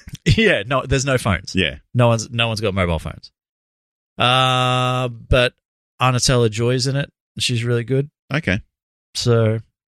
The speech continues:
Speaker 1: Give it a go.
Speaker 2: Anyway.
Speaker 1: Yeah. I'll look at it. I'll
Speaker 2: <laughs> I'm
Speaker 1: look
Speaker 2: through,
Speaker 1: at it for the
Speaker 2: I'm through with trying to sell you on this, man.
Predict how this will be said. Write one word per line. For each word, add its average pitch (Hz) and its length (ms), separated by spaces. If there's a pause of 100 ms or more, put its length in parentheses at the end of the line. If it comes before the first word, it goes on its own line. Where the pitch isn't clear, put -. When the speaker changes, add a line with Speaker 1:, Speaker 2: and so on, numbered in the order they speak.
Speaker 1:
Give 90 120
it 87 60
a 87 40
go. 110 240
Speaker 2:
Anyway. 120 340 (240)
Speaker 1:
Yeah. 147 140 (520)
I'll 151 120
look 175 160
at 143 80
it. 110 140
I'll 143 100
Speaker 2:
<laughs> - 20
I'm 165 60
Speaker 1:
look 170 100
Speaker 2:
through, 196 120
Speaker 1:
at 170 40
it 214 100
for 165 80
the - 100
Speaker 2:
I'm 139 60
through 190 260
with 180 140
trying 160 200
to 127 40
sell 135 240
you 110 160
on 98 80
this, 95 220
man. 90 300